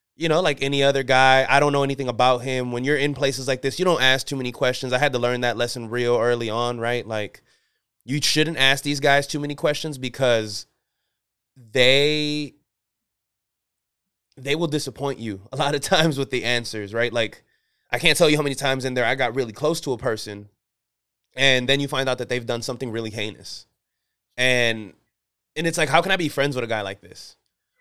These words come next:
Or how can I, like, how can I continue to hang out with this guy? Or,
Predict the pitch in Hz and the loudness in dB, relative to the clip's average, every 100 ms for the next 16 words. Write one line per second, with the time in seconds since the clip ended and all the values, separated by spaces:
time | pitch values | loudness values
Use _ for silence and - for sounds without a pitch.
0 | - 131 127 117 156 170 160 151 147 143 | -4 2 2 4 2 2 0 4 4 4
1 | 135 123 - - - _ _ _ _ _ | 4 2 0 -18 -20 _ _ _ _ _
2 | _ 156 160 160 175 139 139 135 131 127 | _ -2 0 -2 -6 -2 0 0 0 -2
3 | 123 - 147 117 147 135 131 123 120 113 | -8 -8 -8 -4 -4 -2 -4 -4 -8 -10
4 | - 135 123 139 131 135 123 123 123 113 | -8 -6 -2 -2 0 -2 -2 -6 -6 0
5 | 120 113 110 98 120 120 117 113 107 | 2 4 2 -2 -4 -2 0 0 -2